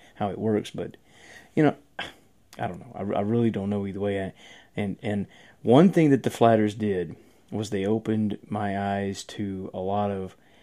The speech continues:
questions, comments, and concerns. Excuse me, you know, to the, what the Globers have been telling us all, that what we've been taught in schools and science and whatnot.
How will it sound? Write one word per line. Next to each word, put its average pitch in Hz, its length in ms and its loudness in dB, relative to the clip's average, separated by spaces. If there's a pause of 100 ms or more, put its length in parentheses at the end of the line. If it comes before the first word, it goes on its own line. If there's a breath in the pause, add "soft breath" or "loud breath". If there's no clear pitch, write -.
(220 soft breath)
questions, 117 440 2
comments, 110 520 0
and 101 160 -4
concerns. 92 600 -8 (240)
Excuse 175 600 0
me, 170 260 2
you 123 140 6
know, 113 340 4
to 117 320 2 (360 loud breath)
the, 110 120 0
what 110 260 0
the 113 80 -2
Globers 107 460 0
have 101 100 -6
been 90 120 -6
telling 104 320 -4
us - 180 -12
all, 92 260 -8
that - 100 -8
what 98 180 -6
we've 104 160 -4
been 92 160 -8
taught 101 400 -2 (500 soft breath)
in 95 340 -8
schools 107 600 -4
and 90 120 -8
science 98 440 -6
and 95 80 -8
whatnot. 92 340 -8